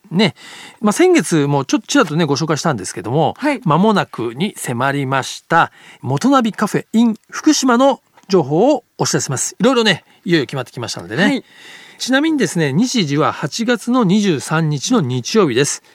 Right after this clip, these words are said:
Speaker 1: 二週間後っていうことになるかな。
Speaker 2: はい。
Speaker 1: 会場は福島県南会津町にある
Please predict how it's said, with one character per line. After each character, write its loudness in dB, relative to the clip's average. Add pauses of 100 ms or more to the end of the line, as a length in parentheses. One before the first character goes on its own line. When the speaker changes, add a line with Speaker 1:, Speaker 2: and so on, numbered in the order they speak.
Speaker 1:
二 2
週 -2
間 0
後 4
っ 2
て -6
い -10
う -12
こ -8
と -12
に -14
な -12
る -12
か -10
な。 0
Speaker 2:
は -4
い。 -6 (280)
Speaker 1:
会 2
場 0
は 2
福 -6
島 2
県 -4
南 0
会 2
津 -2
町 -4
に -4
あ 0
る 0